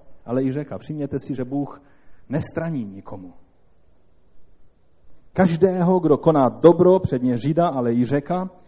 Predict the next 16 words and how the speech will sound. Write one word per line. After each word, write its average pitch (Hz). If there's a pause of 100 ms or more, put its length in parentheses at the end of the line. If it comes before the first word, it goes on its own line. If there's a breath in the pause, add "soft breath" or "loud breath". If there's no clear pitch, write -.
(240 soft breath)
pak -
čeká 139
sláva, 147
čest -
a 127
pokoj. - (560 soft breath)
Bůh 139
totiž 127
nestraní 107
nikomu. 95 (1600 soft breath)
Tohle 147
je 151
slovo 135
z 127
Nového 160
zákona, 95